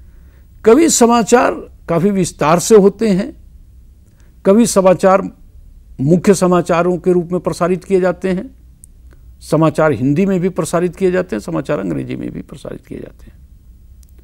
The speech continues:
और जो चैनल क्षेत्रीय भाषाओं के लिए समर्पित हैं, वहाँ पर उन चैनल के माध्यम से क्षेत्रीय भाषाओं में भी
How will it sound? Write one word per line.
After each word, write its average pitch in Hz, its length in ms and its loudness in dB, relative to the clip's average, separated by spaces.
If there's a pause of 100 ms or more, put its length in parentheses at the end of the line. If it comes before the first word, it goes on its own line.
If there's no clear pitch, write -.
(640)
और 214 420 6 (760)
जो 117 340 4
चैनल 208 400 4
क्षेत्रीय 202 480 2
भाषाओं 196 500 2
के 185 200 4
लिए 175 340 2
समर्पित 170 640 0
हैं, 185 360 -6 (320)
वहाँ 143 260 0
पर 95 320 -8 (500)
उन 233 140 6
चैनल 180 380 2
के 175 100 -2
माध्यम 143 380 -2
से 170 200 -6 (320)
क्षेत्रीय 170 460 -6
भाषाओं 151 520 -2
में 151 220 0
भी 165 300 -2